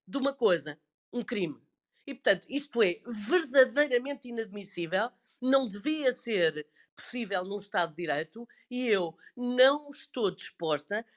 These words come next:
a aceitar que ninguém faça nada quanto a isso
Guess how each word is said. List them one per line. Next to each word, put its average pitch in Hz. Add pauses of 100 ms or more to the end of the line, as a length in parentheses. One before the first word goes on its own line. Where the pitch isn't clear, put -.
(100)
a 262
aceitar 226
que 254
ninguém 262
faça 247
nada 202 (240)
quanto 262
a 277
isso 233